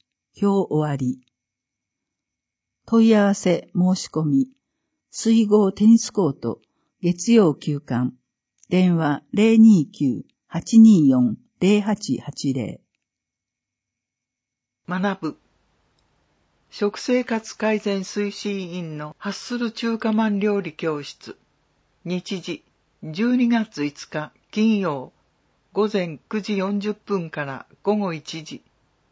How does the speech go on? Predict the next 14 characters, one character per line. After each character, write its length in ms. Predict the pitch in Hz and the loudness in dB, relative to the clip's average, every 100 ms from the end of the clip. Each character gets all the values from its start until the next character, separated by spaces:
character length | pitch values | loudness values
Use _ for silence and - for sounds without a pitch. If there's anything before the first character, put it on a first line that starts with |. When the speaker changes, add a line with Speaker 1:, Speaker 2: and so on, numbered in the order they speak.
| _ _ | _ _
Speaker 2:
受 220 | 156 233 | -4 -4
付 280 | 226 - 190 | -4 -6 -6
は 220 | 170 147 _ | -6 -8 _
午 140 | 160 156 | -6 -4
前 220 | 208 202 | -6 -6
九 140 | - | -10
時 180 | 196 202 | -6 -4
二 160 | 185 180 | -4 -4
十 120 | 208 | -8
分 360 | - 196 170 | -8 -10 -10
か 160 | 131 110 | -12 -18
ら。 120 | - _ _ _ _ _ _ _ _ _ _ | -18 _ _ _ _ _ _ _ _ _ _
場 140 | 147 | -10
所、 280 | - 180 | -8 -12